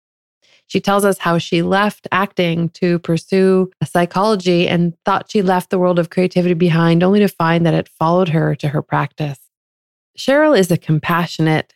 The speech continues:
and generous and thoughtful person, and I really appreciated the opportunity to be able to ask her questions about creativity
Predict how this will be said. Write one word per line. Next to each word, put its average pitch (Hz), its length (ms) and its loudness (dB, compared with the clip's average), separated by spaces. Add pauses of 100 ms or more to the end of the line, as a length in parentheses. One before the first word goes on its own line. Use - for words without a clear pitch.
and 143 380 -2
generous 160 800 0
and 151 420 0 (160)
thoughtful 135 720 -4
person, 143 520 -10 (440)
and 165 160 0
I - 20 2
really 220 500 2
appreciated 156 600 2
the 160 120 2
opportunity 156 580 0
to - 100 -8
be 156 120 0
able 156 180 0
to 147 200 -4
ask 170 380 -2
her 170 160 -2
questions 151 760 -4
about 151 300 -2
creativity 185 840 -2